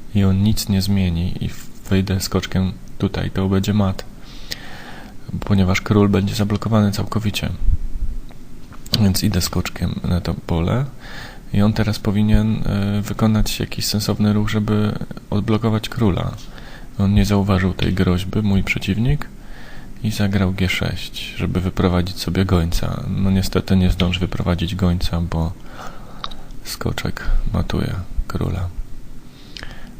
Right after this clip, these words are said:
Także warto rozwijać swoje figury i nie robić głupich ruchów.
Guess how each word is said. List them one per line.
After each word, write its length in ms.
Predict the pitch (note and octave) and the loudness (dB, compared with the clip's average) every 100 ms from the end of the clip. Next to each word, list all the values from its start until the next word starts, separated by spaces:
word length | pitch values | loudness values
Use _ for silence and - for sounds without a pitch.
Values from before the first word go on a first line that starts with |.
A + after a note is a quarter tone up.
| - | -8
Także 600 | - F2 - E2 F2 F2+ - - - - - - - | -6 -6 -4 -2 -2 -2 -4 -2 -4 -6 -14 -14 -2
warto 300 | F#2+ - F2+ | 0 2 0
rozwijać 480 | F2 E2+ F#2+ E2+ - | 0 0 0 0 -2
swoje 280 | - D#2 E2 | -2 -2 -2
figury 440 | - E2 E2+ E2 | -4 -2 -2 -2
i 160 | - F#2 | -2 0
nie 140 | E2+ | 2
robić 320 | F2 F2+ - | 2 0 0
głupich 360 | F#2 F2+ E2+ F2+ | 0 0 0 -2
ruchów. 460 | E2+ F2 F2+ - | -2 -2 -4 -6